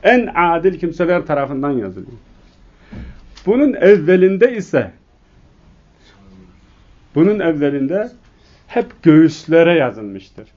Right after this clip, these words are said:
kalplere yazılmıştır. Öyle gelmiştir. Kur'an hep göğüslerde muhafaza edilerek aktarılmıştır.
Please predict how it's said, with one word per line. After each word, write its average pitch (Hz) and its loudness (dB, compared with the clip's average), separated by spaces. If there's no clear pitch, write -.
kalplere 160 2
yazılmıştır. 117 0
Öyle 226 8
gelmiştir. 131 -2
Kur'an 202 4
hep 247 -2
göğüslerde 175 6
muhafaza 160 -4
edilerek 160 -2
aktarılmıştır. 123 -10